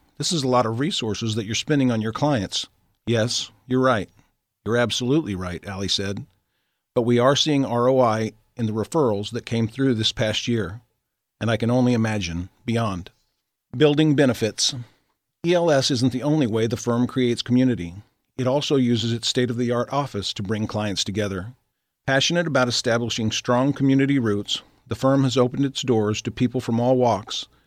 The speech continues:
and regularly offers the building to groups and clubs free of charge. For instance, Merkle Retirement Planning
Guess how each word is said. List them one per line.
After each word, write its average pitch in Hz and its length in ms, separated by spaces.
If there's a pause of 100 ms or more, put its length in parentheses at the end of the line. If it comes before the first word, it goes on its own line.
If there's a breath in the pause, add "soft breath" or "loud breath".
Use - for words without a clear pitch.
(320)
and 107 120
regularly 127 480
offers 110 380
the 123 80
building 107 560
to - 80
groups 127 380
and 139 100
clubs 107 480 (100)
free 113 200
of 107 80
charge. 110 560 (480)
For 139 100
instance, - 540 (300)
Merkle 127 240
Retirement 131 460
Planning 113 460